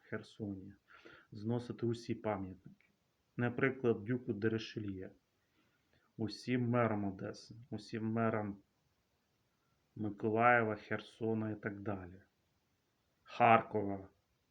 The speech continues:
Донецька і Луганська. Усім засновникам знести пам'ятник.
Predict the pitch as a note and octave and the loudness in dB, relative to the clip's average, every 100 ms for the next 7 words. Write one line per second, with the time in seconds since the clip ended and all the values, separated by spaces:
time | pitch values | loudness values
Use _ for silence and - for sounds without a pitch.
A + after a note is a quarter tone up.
0 | _ - A2+ G#2+ G2+ G#2+ A2 - - G#2 | _ -10 -2 -2 0 -2 -4 -8 -10 -10
1 | G#2 _ - A2+ G#2+ G2 F#2 F2+ - _ | -14 _ -6 -2 -2 -4 -10 -14 -20 _
2 | _ _ _ _ A#2+ A2+ - C3 G#2+ - | _ _ _ _ -6 -4 2 4 4 0
3 | - _ _ - A2 G#2+ - B2 C#3+ D3+ | -12 _ _ -12 -6 -6 -4 0 2 4
4 | D3 C3 G2 G#2 A2+ A2+ - A2+ A2 G2 | 2 -2 -4 -2 -2 -2 -4 -4 -4 -4
5 | G2 - F2+ - | -8 -14 -20 -20